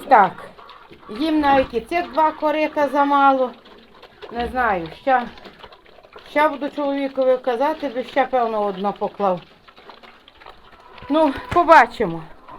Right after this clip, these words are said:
Та й таке справи, та й такі справи. Все, збираю посудину,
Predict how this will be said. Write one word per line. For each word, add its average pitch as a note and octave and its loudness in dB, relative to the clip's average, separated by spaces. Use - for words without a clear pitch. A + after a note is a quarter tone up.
Та F4+ 0
й G4 4
таке G4 4
справи, G3 2
та C#4 0
й C#4+ 0
такі D4 -6
справи. F#3 2
Все, B3 6
збираю C#4 4
посудину, G4 6